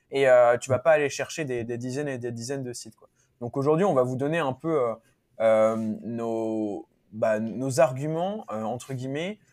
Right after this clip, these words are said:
euh, sachant que vous le verrez, mais, euh, je pense pas qu'on va tirer un tableau cent pour cent positif pour la presta et cent pour cent négatif pour l'édition de site, loin de là. Euh, moi, euh, avec le peu d'expérience que j'ai, même en édition, euh, je sais que ça a des avantages, euh, de, de malade, vraiment. Et puis, comme,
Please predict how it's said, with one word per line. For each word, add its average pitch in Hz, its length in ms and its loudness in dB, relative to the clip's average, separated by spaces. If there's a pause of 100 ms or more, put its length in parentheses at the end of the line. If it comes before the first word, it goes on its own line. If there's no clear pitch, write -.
(140)
euh, 120 80 0
sachant 156 300 0
que 185 100 0
vous 139 240 0
le 127 40 -4
verrez, 156 260 2
mais, 135 260 0
euh, 113 220 -2
je 104 100 -12
pense - 200 -6
pas 196 140 0
qu'on 165 160 -6
va 131 120 2
tirer 143 420 -4
un 135 140 -2
tableau 131 440 -4
cent 143 180 -10
pour - 160 -16
cent 143 120 -10
positif 139 440 -8
pour 131 100 2
la 120 100 2
presta 160 500 0 (220)
et 135 60 -4
cent 139 140 0
pour 139 140 -2
cent 160 100 -2
négatif 139 440 0
pour 139 140 0
l'édition 131 320 -4
de 131 60 -6
site, 202 300 -8 (180)
loin 139 180 0
de 139 100 -2
là. 175 220 0 (240)
Euh, 123 240 2
moi, 147 200 4
euh, 131 280 8
avec 127 200 2
le 131 100 -4
peu 139 160 -4
d'expérience 156 400 -2
que 139 60 -4
j'ai, 147 120 -4
même 139 160 -2
en 123 140 -4
édition, 127 520 -6
euh, 110 60 -6 (280)
je 123 100 -10
sais 165 160 -4
que - 60 -8
ça 139 80 0
a 123 40 2
des 120 220 -2
avantages, 135 500 -2
euh, 107 400 -4
de, - 400 -16
de 113 60 -8
malade, 135 380 2
vraiment. 123 420 -6 (440)
Et 110 80 -6
puis, 120 220 -8
comme, 135 220 -2